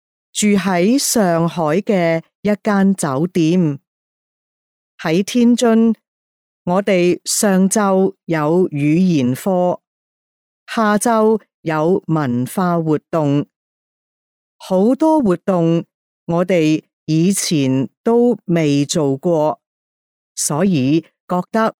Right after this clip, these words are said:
好有趣。星期日，我哋冇課，我打算去放風箏，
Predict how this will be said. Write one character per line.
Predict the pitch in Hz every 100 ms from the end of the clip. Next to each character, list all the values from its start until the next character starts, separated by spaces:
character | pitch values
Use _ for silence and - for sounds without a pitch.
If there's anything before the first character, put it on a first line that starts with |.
| _
好 | - 139 127 190
有 | 208 127 143
趣。 | - 175 160 196 156 - _ _ _ _ _ _ _ _ _ _
星 | - - 339 320
期 | 220 139 131
日， | 156 139 _ _ _ _ _
我 | 165 165
哋 | 185 160 156 - _
冇 | 151 135 147
課， | 175 202 165 160 - _ _ _ _ _ _ _ _ -
我 | 160 180
打 | 156 180
算 | - 202 180
去 | 185 190 175 175 175 _
放 | - 240 214 220 220
風 | - 262 254 240
箏， | 269 247 247